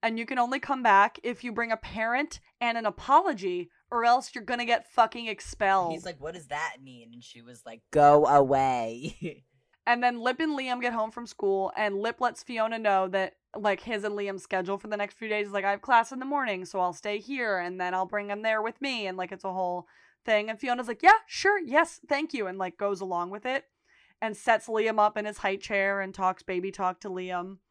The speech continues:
Speaker 1: And then Fiona and Lip go over the financials and the food situation for the next little bit, and Lip finds out that Fiona saved no money. She saved nothing dur-, from her job with the cups 'cause she was using it to pay down old bills that they had.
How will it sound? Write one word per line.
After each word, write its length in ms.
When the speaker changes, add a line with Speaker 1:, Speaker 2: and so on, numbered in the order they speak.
Speaker 1:
And 160
then 140
Fiona 380
and 200
Lip 220
go 200
over 160
the 80
financials 640
and 100
the 60
food 320
situation 600
for 80
the 80
next 260
little 160
bit, 300
and 180
Lip 200
finds 340
out 180
that 140
Fiona 340
saved 640
no 220
money. 360
She 160
saved 280
nothing 560
dur-, 200
from 280
her 160
job 280
with 120
the 40
cups 380
'cause 160
she 180
was 240
using 300
it 100
to 80
pay 260
down 560
old 360
bills 380
that 100
they 140
had. 420